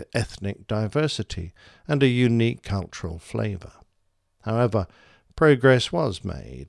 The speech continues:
with many high-rise buildings being renovated or torn down, whilst the more expensive low-rise buildings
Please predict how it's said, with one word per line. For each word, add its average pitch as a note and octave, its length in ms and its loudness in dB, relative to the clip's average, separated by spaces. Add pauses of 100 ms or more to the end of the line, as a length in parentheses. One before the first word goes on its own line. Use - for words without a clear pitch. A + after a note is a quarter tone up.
with G#2+ 380 -2
many A#2+ 320 2
high-rise A2+ 560 2
buildings G#2 500 0
being G2+ 320 0
renovated G2 720 -2
or A2+ 160 -2
torn G#2 400 0
down, F#2+ 380 0 (460)
whilst B2+ 320 2
the B2+ 80 2
more A#2+ 520 2
expensive A2 800 -2
low-rise G#2+ 560 -2
buildings F#2+ 640 -4